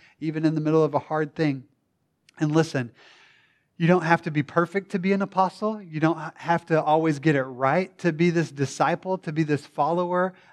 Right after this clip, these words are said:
of him. You don't, we don't have to be the same. We don't have to think the same. We don't have to look the same. Honestly, as I was going through this list of names,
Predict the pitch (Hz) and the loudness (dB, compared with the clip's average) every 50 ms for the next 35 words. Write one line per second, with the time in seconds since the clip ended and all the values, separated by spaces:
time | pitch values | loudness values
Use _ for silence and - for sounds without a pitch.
0 | _ - 151 147 135 - 135 156 156 175 196 220 220 - _ _ _ _ _ _ | _ -6 -4 -4 -4 -2 -2 0 0 0 0 -4 -8 -12 _ _ _ _ _ _
1 | _ _ _ - _ _ _ _ _ _ _ _ _ _ _ _ _ _ _ _ | _ _ _ -20 _ _ _ _ _ _ _ _ _ _ _ _ _ _ _ _
2 | - 180 180 180 202 180 165 165 185 175 202 226 226 196 196 208 - - 190 170 | -4 0 2 2 2 2 -2 -8 -8 -6 -6 -4 -2 -2 -2 -2 -2 -4 -6 -4
3 | 190 170 160 147 - - 180 175 165 175 202 196 156 160 170 - 156 139 - - | -4 -4 -4 -4 -4 -6 -6 -6 -6 -8 -8 -8 -10 -10 -10 -8 -10 -12 -10 -8
4 | - 185 185 - - 123 - - 135 127 123 117 127 147 160 160 147 151 151 - | -8 -8 -8 -8 -10 -10 -10 -10 -12 -12 -12 -10 -10 -8 -8 -6 -6 -8 -8 -8
5 | 147 131 135 165 165 _ - 131 117 - - 131 120 117 117 - _ _ _ _ | -8 -8 -8 -8 -8 _ -10 -12 -12 -12 -14 -14 -14 -14 -16 -20 _ _ _ _
6 | _ _ _ _ - 151 165 170 160 165 - 170 160 160 160 165 160 147 143 160 | _ _ _ _ 0 2 2 2 2 0 0 0 0 0 -2 -2 0 2 2 2
7 | 156 151 147 123 120 156 165 175 185 170 - - 170 170 151 165 151 156 151 143 | 2 2 -2 -2 0 2 2 2 2 0 -2 -2 -4 -2 0 0 0 -2 -2 -2
8 | 139 139 156 170 160 - - 156 147 127 139 139 147 147 135 131 123 127 151 143 | 0 2 2 2 0 0 -4 -4 -4 -4 -2 -2 -2 -2 -2 -2 -6 -8 -12 -14
9 | - - | -18 -18